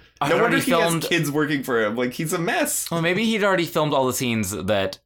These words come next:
Speaker 1: were not shot at the school.
Speaker 2: Okay, sure.
Speaker 1: Before this, before these two episodes.
Speaker 2: Perhaps the school is a framing device for broader Canadian adventures. And that's just sort of like, you know,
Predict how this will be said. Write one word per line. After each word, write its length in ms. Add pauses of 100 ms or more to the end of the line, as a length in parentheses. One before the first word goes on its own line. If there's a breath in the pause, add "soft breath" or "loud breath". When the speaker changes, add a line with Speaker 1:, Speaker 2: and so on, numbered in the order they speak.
(140)
Speaker 1:
were 220
not 200
shot 200
at 80
the 80
school. 440
Speaker 2:
Okay, 460
sure. 240
Speaker 1:
Before 240
this, 240
before 380
these 200
two 160
episodes. 600
Speaker 2:
Perhaps 380
the 120
school 260
is 120
a 40
framing 600
device 540
for 440
broader 380
Canadian 480
adventures. 800 (180)
And 100
that's 180
just 220
sort 160
of 100
like, 320
you 120
know, 180